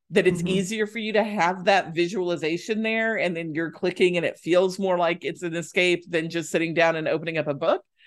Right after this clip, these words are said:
Speaker 1: that is still absolutely fine.
Speaker 2: Yeah. And for those of you who have kids or teens out there, maybe, who are reluctant readers, like,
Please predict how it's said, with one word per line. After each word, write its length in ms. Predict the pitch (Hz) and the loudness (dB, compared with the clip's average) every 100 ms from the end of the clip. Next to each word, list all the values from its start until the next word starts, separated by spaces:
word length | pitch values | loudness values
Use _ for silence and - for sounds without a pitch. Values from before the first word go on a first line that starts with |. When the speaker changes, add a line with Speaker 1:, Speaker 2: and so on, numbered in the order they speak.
| _ _ _ | _ _ _
Speaker 1:
that 100 | - 466 | 0 0
is 80 | 453 | 2
still 160 | 427 | 4
absolutely 380 | 359 311 302 254 | 4 4 -6 -2
fine. 500 | 277 214 113 92 254 _ _ _ _ _ - | 2 2 0 -6 -14 _ _ _ _ _ -8
Speaker 2:
Yeah. 260 | - - - _ - _ - | -8 -8 -18 _ -20 _ -2
And 320 | 214 247 233 - | 4 6 6 6
for 80 | 202 | 6
those 200 | 185 185 | 6 6
of 100 | 180 | 6
you 120 | 175 | 4
who 160 | 175 175 | 4 4
have 220 | 160 - | 2 -2
kids 480 | - 214 175 170 - | 0 2 2 -2 -8
or 100 | 175 | -8
teens 340 | - 208 170 | -2 0 2
out 160 | 147 135 | 0 0
there, 140 | 143 | -2
maybe, 360 | 143 143 160 156 | -2 -2 -2 -2
who 140 | 160 | -2
are 100 | 139 | -2
reluctant 460 | 147 160 175 175 151 | 0 0 -2 -4 -8
readers, 520 | 143 147 143 151 151 | -6 -4 -2 -4 -4
like, 200 | 143 139 | -6 -6